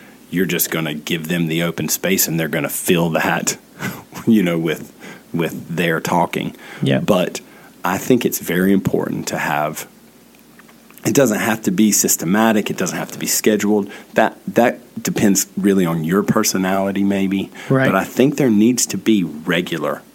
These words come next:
Speaker 1: this moment is for us to talk.
Speaker 2: Yep.
Speaker 1: And that has to happen with each of your kids on a regular basis. And, um, this is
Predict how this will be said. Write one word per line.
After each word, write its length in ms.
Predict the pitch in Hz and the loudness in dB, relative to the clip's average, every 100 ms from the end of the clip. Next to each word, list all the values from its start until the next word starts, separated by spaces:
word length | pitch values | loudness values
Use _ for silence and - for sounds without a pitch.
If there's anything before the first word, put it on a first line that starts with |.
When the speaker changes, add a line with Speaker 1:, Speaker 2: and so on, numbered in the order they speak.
| - | -20
Speaker 1:
this 420 | - 92 113 - | -6 -2 0 0
moment 800 | 90 85 87 80 78 67 - - - - - - - - | 0 0 0 0 -4 -8 -10 -14 -16 -20 -20 -20 -20 -14
is 180 | - - | -6 -6
for 580 | - - 85 73 71 69 | -6 -4 -2 0 -2 -2
us 220 | 73 - | -4 -4
to 120 | - - | -4 -6
talk. 440 | - - - - - | -6 -8 -10 -14 -2
Speaker 2:
Yep. 260 | 143 139 - - - | 2 4 2 -6 -6
Speaker 1:
And 220 | 85 78 | -2 0
that 220 | 78 80 - | 0 -2 -4
has 440 | - - 92 - | -4 -2 -2 -2
to 100 | 101 | 0
happen 600 | 85 73 71 - 73 69 - - - - | -2 -2 -6 -6 -8 -8 -12 -20 -14 -10
with 200 | 76 - | -6 -2
each 200 | 87 - | 0 2
of 80 | 90 | 2
your 80 | 80 | 2
kids 420 | - 76 67 - - | 0 -2 -2 -8 -4
on 160 | 80 | -2
a 120 | 73 71 | -2 -4
regular 840 | 78 80 82 82 85 78 76 76 - - | -6 -2 -2 -2 -2 -2 -4 -6 -12 -10
basis. 500 | - 71 - - - - - - | -4 -4 -4 -4 -4 -6 -16 -10
And, 260 | 85 - - | -6 -4 -4
um, 320 | 87 80 - - - - | -4 -2 -4 -8 -16 -10
this 480 | 82 90 87 - | -10 -4 -2 0
is 220 | 80 73 | 0 -2